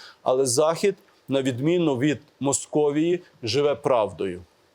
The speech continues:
І це є дуже важливо, і нам це завжди треба розуміти. Якщо Московія, Кремль все своє життя будують на брехні,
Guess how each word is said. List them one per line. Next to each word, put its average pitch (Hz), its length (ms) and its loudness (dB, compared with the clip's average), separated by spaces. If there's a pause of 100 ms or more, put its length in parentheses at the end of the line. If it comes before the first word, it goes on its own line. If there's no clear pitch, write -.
(300)
І 165 80 2
це 220 260 0
є 208 140 2
дуже 196 380 0
важливо, 196 500 2
і 185 100 0
нам 202 240 0
це 202 160 2
завжди 175 420 2
треба 196 400 0
розуміти. 180 680 0 (200)
Якщо 240 460 0
Московія, 175 800 2
Кремль 180 580 0
все 226 400 -2
своє 202 420 0
життя 180 520 0
будують 160 680 0
на 160 180 2
брехні, 202 640 -2